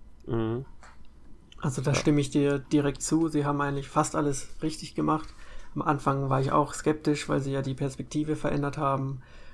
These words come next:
Speaker 2: Da dachte ich, ja, das machen sie jetzt nur, um halt, ne, ein bisschen moderner zu sein, aber es passt einfach sehr gut, die Third-Person-Perspektive.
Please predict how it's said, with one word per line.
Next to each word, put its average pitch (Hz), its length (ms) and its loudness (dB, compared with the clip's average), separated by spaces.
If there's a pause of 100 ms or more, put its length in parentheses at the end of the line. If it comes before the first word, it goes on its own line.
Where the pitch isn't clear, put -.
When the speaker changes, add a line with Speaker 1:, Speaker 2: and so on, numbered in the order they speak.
(120)
Speaker 2:
Da 139 80 2
dachte 135 260 0
ich, 127 80 -4
ja, 135 180 2
das 131 120 -2
machen 143 220 0
sie 135 80 0
jetzt 135 180 0
nur, 156 260 8
um 143 180 2
halt, 135 480 0
ne, 156 240 2
ein 151 40 -4
bisschen 139 200 -2
moderner 143 340 2
zu - 120 -8
sein, 135 300 2
aber 127 300 2
es 127 140 0
passt - 300 0
einfach 127 220 2
sehr 135 180 2
gut, 156 420 -4
die 143 120 -2
Third-Person-Perspektive. 139 1080 -2